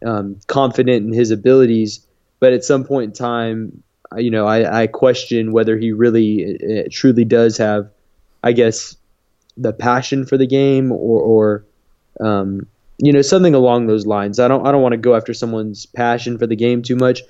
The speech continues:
but it just seems as if, you know, hi-, his physical talent should allow him to be a little bit more than what he is from time to time, because he truly is,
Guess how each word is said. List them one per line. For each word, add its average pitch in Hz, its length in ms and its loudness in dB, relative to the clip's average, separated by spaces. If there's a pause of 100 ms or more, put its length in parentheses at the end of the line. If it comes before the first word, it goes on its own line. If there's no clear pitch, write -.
(280)
but 151 140 4
it 143 60 2
just 143 240 -4
seems 151 340 -2
as 120 180 -6
if, 120 380 0 (200)
you 127 120 -8
know, 113 180 -2
hi-, 113 60 -4
his 127 580 2 (480)
physical 127 460 0
talent 120 500 -2
should 127 180 -4
allow 113 360 2
him 113 240 -6
to 113 140 -8
be 110 560 -2 (360)
a 117 80 0
little 123 260 4
bit 113 280 2
more 117 320 4
than 107 200 -2
what 110 160 2
he 107 240 -2
is 107 240 0
from 101 220 -6
time 104 280 0
to 98 60 -4
time, 95 320 -4
because 113 240 0
he 123 100 0
truly 117 420 4
is, 117 260 2